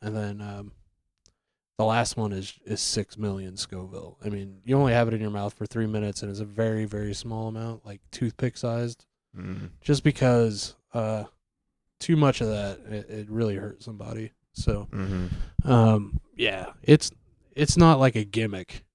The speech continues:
Speaker 1: Like, uh,
Speaker 2: Yeah,
Speaker 1: anybody that
Speaker 2: no.
Speaker 1: doesn't believe me is more than welcome to come try
Speaker 2: <laughs>
Speaker 1: 'em
Speaker 2: Come try one. No,
Speaker 1: after
Speaker 2: I
Speaker 1: the show, but
Speaker 2: my brother ate some Trinidad little, like,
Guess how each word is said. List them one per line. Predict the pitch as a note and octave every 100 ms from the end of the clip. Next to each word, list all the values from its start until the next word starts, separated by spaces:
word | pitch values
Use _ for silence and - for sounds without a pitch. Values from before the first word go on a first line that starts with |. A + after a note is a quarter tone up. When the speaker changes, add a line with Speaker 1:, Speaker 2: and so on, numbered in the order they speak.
| _
Speaker 1:
Like, | G#2+ G#2 - - _ -
uh, | B2 G#2+ G#2 A2+ - _ _ _ _ _
Speaker 2:
Yeah, | E3
Speaker 1:
anybody | G#3+ A3 G3
that | D3+
Speaker 2:
no. | E3
Speaker 1:
doesn't | E3
believe | C3+ B2+ D#3 G3+
me | C3+
is | A#2+ A2+
more | C3 C3
than | B2
welcome | A#2+ A#2
to | A#2
come | A2+ G#2
try | A2 A#2+ C#3
Speaker 2:
<laughs> |
Speaker 1:
'em | C3 A2+
Speaker 2:
Come | A2+
try | G#2 A2 G2+
one. | G2 G#2 G#2+
No, | G#2+
Speaker 1:
after | C3+ C3+ C3+
Speaker 2:
I |
Speaker 1:
the | A#2+
show, | - C#3 C#3 B2
but | A2 G2 - _ _ _ _ _
Speaker 2:
my | G#2+
brother | G#2 A2+ G#2+
ate | F#2 G2+ - _
some | - G#2+
Trinidad | - A2+ G#2 G#2 G2+ F#2+
little, | G2+ F#2+ F#2 - _
like, | F2+